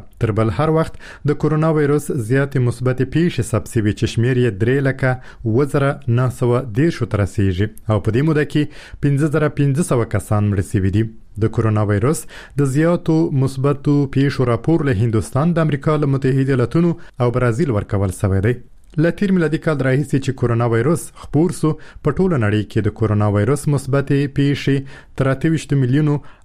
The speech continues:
او نهه سوه زرو اوښتي. تیر نیمایي زیاتې پیښې د امریکا په لویه وچه کې ثبت شوي دي.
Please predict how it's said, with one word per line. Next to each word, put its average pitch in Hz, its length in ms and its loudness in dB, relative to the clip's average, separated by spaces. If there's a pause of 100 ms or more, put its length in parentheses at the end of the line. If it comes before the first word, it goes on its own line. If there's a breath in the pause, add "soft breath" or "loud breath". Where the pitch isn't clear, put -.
(120)
او - 20 2 (160)
نهه 156 160 2
سوه 120 320 2
زرو 117 160 0
اوښتي. 117 520 0 (280)
تیر 123 220 2
نیمایي 107 340 2
زیاتې 123 480 0
پیښې 151 340 0
د 123 80 2
امریکا 120 320 0 (120)
په 113 100 2
لویه 120 240 2
وچه 123 260 -2
کې 117 240 0
ثبت 101 280 -2
شوي 95 240 2
دي. 104 60 2